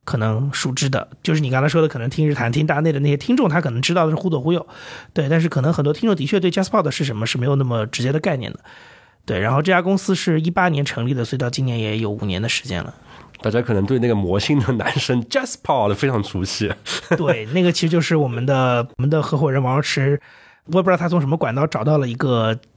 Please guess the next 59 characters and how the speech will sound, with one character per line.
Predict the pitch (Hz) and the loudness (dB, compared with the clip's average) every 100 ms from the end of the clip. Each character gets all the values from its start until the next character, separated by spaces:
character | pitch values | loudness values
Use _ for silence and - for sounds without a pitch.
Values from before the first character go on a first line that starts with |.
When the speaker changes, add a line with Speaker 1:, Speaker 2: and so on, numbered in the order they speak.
| _ _ - | _ _ -6
Speaker 1:
就， | 220 | -4
就 | - 269 | 0 0
是 | - | 2
真 | 277 | 2
的 | 262 | 2
是 | 214 | 2
老 | 170 104 | 2 2
外 | 143 123 | 0 0
的 | 107 | -2
一 | 107 | -2
个 | 127 110 | -2 0
声 | 113 160 | 2 2
优， | 156 151 151 | 4 4 2
就 | - | 0
配 | 135 - 131 | -4 -2 -2
了 | 110 | -4
一 | |
下。 | 101 95 | -6 -4
Speaker 2:
哦， | 92 226 | 0 2
你 | |
们 | 160 | 2
还 | 143 | 0
是 | 190 | 0
专 | 175 254 | 0 2
门 | 233 104 139 | 2 0 0
找 | 117 85 | 0 -2
了 | |
一 | 90 | -2
个 | 143 | -2
声 | - 123 | 0 0
优 | 123 113 | 2 0
做 | 147 | 0
了 | 113 | 0
这 | 98 | 0
个 | 107 | -2
声 | 92 107 | 0 0
音 | |
吗？ | - | 2
Speaker 1:
啊， | |
对 | 247 | 0
啊， | 202 | 0
对 | 185 175 | -2 -2
啊， | 139 | 0
那 | 160 | 0
个 | |
是 | 156 | 0
一 | 190 196 | 2 0
八， | 202 196 196 190 | 2 2 4 2
哎， | - 262 | 2 0
一 | 285 254 269 277 | 2 4 4 4
九 | 254 - 208 151 117 110 - - | 0 -2 0 0 -2 -8 -8 -2
年 | 151 135 110 117 170 | 0 0 -2 -2 -2
的 | 214 202 | 0 0
下 | - 220 | 0 -2
半 | 160 | 0
年 | 127 95 | -2 -6
的 | |
时 | 113 - | -8 -10
候， | - - | -12 -18